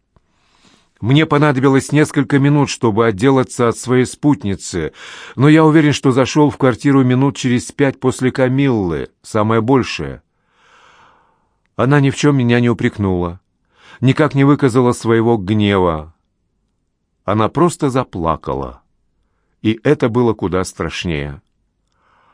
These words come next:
Она тихонько плакала несколько часов подряд. По ее лицу текли слезы, но она и не думала их утирать.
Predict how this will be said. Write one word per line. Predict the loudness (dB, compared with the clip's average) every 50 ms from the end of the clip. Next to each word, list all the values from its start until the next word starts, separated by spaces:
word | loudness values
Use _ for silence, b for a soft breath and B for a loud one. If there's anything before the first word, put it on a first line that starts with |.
| _ _ _ _ _ _ _ _ _ _ _ _ _ _ _
Она | -2 0 0 0 0
тихонько | -2 -4 -2 0 0 0 0 0 -2
плакала | 0 -2 -2 -2 0 0 0 2
несколько | 2 0 -2 -2 -2 -4 -2 -2 -4
часов | -2 -4 -4 -2 -2 -2 -2 -2 -2
подряд. | _ -4 -2 0 0 0 0 0 -2 -4 -8 b b b b b b b b b b b b b b _
По | 0 2
ее | 4 4 4 4
лицу | 4 2 0 0 0 0
текли | 0 0 -2 -2 -2 -2 -4
слезы, | -4 -2 0 2 2 2 0 -2 -6 -8 -8 -8 B B B B B B B B B B B -2
но | 0 2 2
она | 2 2 2 2 2
и | 2
не | 2 2
думала | 2 2 2 4 4 2 2
их | 2 0 0 0
утирать. | -2 -2 0 0 0 0 0 0 -2 -4 -8 -14 -20 _